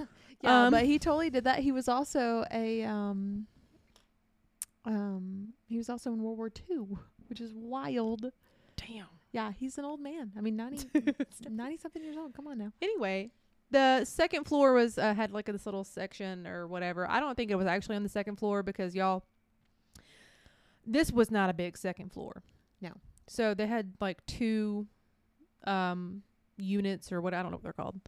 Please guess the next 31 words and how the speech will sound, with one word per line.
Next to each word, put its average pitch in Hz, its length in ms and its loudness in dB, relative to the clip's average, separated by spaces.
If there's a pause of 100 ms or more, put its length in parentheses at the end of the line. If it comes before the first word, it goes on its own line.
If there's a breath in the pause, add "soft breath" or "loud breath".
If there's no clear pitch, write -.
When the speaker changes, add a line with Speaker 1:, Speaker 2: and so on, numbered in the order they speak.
(240 soft breath)
Speaker 2:
One 233 260 8
was 233 100 4
for 208 140 4
women, 190 240 4
one 175 160 0
was 175 80 -4
for - 120 -10
men. 190 260 -14 (840 loud breath)
Um, 185 280 -2
it 190 40 0
was 196 200 0
eight 202 240 0
beds 196 240 4
apiece 208 440 -2
on 180 120 -2
either 180 160 0
side. 180 440 -2 (220 loud breath)
Speaker 1:
And 226 240 -4
when 233 300 -6
we 330 80 -10
tell 339 200 -6
you 302 120 -4
that 233 100 -6
this 233 220 -8
is 214 120 -10
a 190 60 -6
s-, - 220 -12 (120)
I 214 60 -6
mean, 220 160 -4
there 254 140 -2
were 277 140 -4